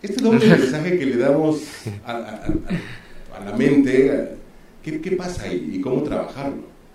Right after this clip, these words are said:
Speaker 2: Pues es ese sabotaje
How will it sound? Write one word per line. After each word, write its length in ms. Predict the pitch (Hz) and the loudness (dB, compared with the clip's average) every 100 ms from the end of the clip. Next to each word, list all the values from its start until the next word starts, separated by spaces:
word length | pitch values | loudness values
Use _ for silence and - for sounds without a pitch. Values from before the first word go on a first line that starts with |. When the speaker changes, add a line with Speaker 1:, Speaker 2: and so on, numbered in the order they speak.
| _ - - - - - - - - | _ -20 -20 -20 -18 -18 -18 -18 -12
Speaker 2:
Pues 360 | - 143 131 - - | 4 4 4 -4 -2
es 240 | 143 160 180 | 4 6 8
ese 220 | 185 185 | 4 4
sabotaje 680 | 170 131 110 - 143 - | 0 0 0 2 0 0